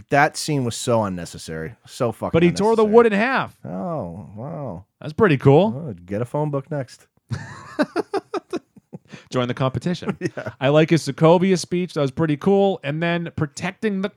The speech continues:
Speaker 2: core. Very important.
Speaker 1: Yes.
Speaker 2: And then at the end of the movie, he goes to train the New Avengers, and he's like, "It's not the twenty-seven Yankees." But I would argue that Vision's pretty good. He's a pretty good fucking start to your team.
Speaker 1: And Scarlet Witch. Vision and Scarlet Witch are the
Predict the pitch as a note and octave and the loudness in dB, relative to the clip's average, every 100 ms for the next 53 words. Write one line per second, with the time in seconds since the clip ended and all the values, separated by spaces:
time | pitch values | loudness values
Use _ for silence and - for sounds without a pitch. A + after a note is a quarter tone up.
0 | - A#3+ B3 G#3 C#3 - _ _ D3 A#3+ | 0 6 8 8 6 -2 _ _ 2 4
1 | A#3+ A3 G3 D#3 A3 B3 A#2+ A2+ B2 - | 6 4 0 2 4 4 2 -2 -2 -2
2 | - - - E3+ A3 A3+ A#3 A3 - A#3 | -6 -8 -6 -2 0 0 -4 -8 -6 -2
3 | C#4 A3+ G3+ F#3+ F3+ F#3 F3 D#3 _ _ | 0 2 2 2 2 0 -4 -8 _ _
4 | _ _ _ _ - E3 G#3+ G#3+ G#3 F3+ | _ _ _ _ -8 2 6 6 2 -6
5 | - G3 G#3+ F#3+ F3+ G3+ F#3 D#3 G3 G#3+ | -4 -4 -2 -2 2 4 4 2 0 0
6 | D3 A#2+ A#2 A2 C3+ D#3 C3+ C#3 B2 G#2+ | 2 2 0 -4 -4 -2 0 0 0 -2
7 | G#2 C#3+ - A3 - D#3 D#3 C3 D3+ D3 | -4 -2 -2 -4 -10 -4 -2 0 0 0
8 | A#2 A2+ C#3 D#3+ G2 F2 - _ - F3 | 0 0 0 -2 -6 -12 -14 _ -2 0
9 | E3 - E3 D4+ F#4+ C4 A#3+ G#3 F#3 B2+ | 0 -2 0 2 4 4 2 4 2 0
10 | A#2 D#3 B3+ E4+ C4 A3+ A3 D#3+ G3 B2 | 2 4 4 2 2 0 0 4 6 4
11 | - - A3 B3+ - D4+ D4 C#4 A3+ - | 0 -10 -8 -8 -4 0 2 0 0 -2
12 | B3 G#3+ - A#3+ A3 G#3+ G3+ F3+ F3+ F#2 | 0 0 2 2 2 0 0 0 0 -2
13 | E2 D3 F#3 G3 - F#3+ F3+ D3 D#3 A2+ | -2 2 2 2 4 6 6 6 4 2
14 | - C3+ E3+ F#3+ F3+ - E3+ D3+ D3 C#3+ | 0 2 4 2 2 4 4 4 4 0
15 | - C3 A#2 A2 | -2 -2 0 -2